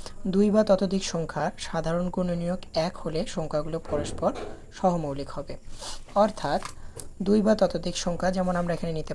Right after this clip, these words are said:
পারি আট এবং পনেরো, এগুলো কিন্তু এক ছাড়া অন্য কোনো সংখ্যা দ্বারা ভাগ যায় না, অর্থাৎ এরা পরস্পর সহমৌলিক।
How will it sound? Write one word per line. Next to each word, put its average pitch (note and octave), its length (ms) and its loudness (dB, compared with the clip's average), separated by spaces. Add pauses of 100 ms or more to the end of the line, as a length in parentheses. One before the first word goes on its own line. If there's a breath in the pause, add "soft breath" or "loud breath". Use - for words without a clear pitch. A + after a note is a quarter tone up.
পারি D3 180 -2 (320)
আট D3+ 140 -4 (180)
এবং D3+ 140 -6 (100)
পনেরো, D3+ 320 -2 (300)
এগুলো G3 280 2
কিন্তু F3+ 220 -4 (240)
এক E3+ 160 -4
ছাড়া F#3 200 4 (160)
অন্য D#3+ 200 -2
কোনো E3+ 240 -2 (120)
সংখ্যা D#3 300 -4
দ্বারা E3 160 -2 (140)
ভাগ D3+ 180 -6 (120)
যায় C3 180 -4
না, D3+ 40 -10 (420 loud breath)
অর্থাৎ F#3 400 2 (140)
এরা D#3+ 200 0 (100)
পরস্পর D#3 420 2 (240)
সহমৌলিক। C#3 560 -6